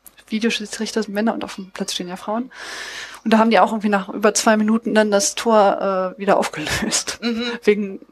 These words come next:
Speaker 1: leichtem Abseits.
Speaker 2: Mhm.
Speaker 1: Da waren die natürlich in Frankreich scheiße drauf. <laughs>
Speaker 2: Naja, aber wenn's
Speaker 1: Ja,
Speaker 2: Abseits
Speaker 1: hilft
Speaker 2: ist,
Speaker 1: ja nicht
Speaker 2: ist
Speaker 1: so.
Speaker 2: es Abseits. Was
Speaker 1: Aber
Speaker 2: soll man
Speaker 1: wenn
Speaker 2: machen?
Speaker 1: <laughs> Das fanden die halt nicht so gut, die Fans, weil die es ja auch nicht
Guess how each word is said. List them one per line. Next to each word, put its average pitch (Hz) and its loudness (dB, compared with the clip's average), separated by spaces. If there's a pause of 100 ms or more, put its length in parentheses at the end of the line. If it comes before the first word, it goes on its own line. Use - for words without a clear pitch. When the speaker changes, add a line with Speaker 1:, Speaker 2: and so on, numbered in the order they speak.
Speaker 1:
leichtem 180 -2
Abseits. - -6
Speaker 2:
Mhm. 196 -12 (280)
Speaker 1:
Da 202 0
waren 202 4
die 240 4
natürlich 240 2
in 247 -6
Frankreich 262 2
scheiße 277 2
drauf. 180 -2
<laughs> - -12 (680)
Speaker 2:
Naja, 285 0 (200)
aber 233 0
wenn's 226 -6
Speaker 1:
Ja, 165 -2
Speaker 2:
Abseits 247 4
Speaker 1:
hilft 285 2
Speaker 2:
ist, 320 -2
Speaker 1:
ja 262 2
nicht 220 2
Speaker 2:
ist 320 -6
Speaker 1:
so. - 2
Speaker 2:
es - 2
Abseits. - 0
Was 214 2
Speaker 1:
Aber 254 6
Speaker 2:
soll 254 4
man 269 4
Speaker 1:
wenn 285 2
Speaker 2:
machen? 208 0
Speaker 1:
<laughs> - -16
Das - -18
fanden 240 0
die 262 0
halt 254 2
nicht 233 -8
so 262 -6
gut, 269 0
die 247 -4
Fans, 185 -8
weil 202 -4
die 196 0
es 208 -2
ja 202 0
auch 208 -4
nicht 208 -10